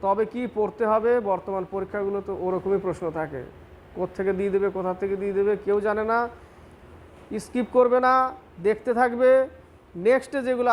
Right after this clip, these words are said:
আসবো সেই ক্লাসগুলো করবে, দেখতে থাকবে, তাহলে কি ধীরে ধীরে কোর্স কমপ্লিট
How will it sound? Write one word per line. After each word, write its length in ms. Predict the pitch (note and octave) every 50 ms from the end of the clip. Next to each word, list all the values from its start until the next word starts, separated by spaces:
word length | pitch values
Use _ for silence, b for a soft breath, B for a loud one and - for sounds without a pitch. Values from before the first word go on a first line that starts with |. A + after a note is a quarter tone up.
| A3+
আসবো 260 | A#3 A3 A3 A3+ A#3+ A#3+ B3 A#3+ A#3 - - - - - - - - - - - -
সেই 180 | - A3 A3+ A#3+ A3+ -
ক্লাসগুলো 440 | A3 G#3+ G#3+ A3 A3 A3 B3 A#3+ A#3 A3+ -
করবে, 280 | A#3 A#3 A3+ A3 A#3+ B3 B3+ B3 G3+ F3+
দেখতে 240 | A3 G#3 - - A#3+ G3 G#3+
থাকবে, 260 | A3 G#3+ G3+ G#3 G#3+ G#3+
তাহলে 300 | G#3+ G3+ F#3 G3 G#3 G#3 G#3
কি 80 | A3 A3+
ধীরে 260 | G3+ F3 F#3+ G3+ G#3 G#3 F3+
ধীরে 180 | G3+ G#3+ B3 C4+ D4+ D#4 - - - - - - - - - - - - - - - - -
কোর্স 220 | - G#3 A3+ A3+ A3+ - -
কমপ্লিট 340 | G#3 G#3+ G3 E3+ G#3 G3 F3+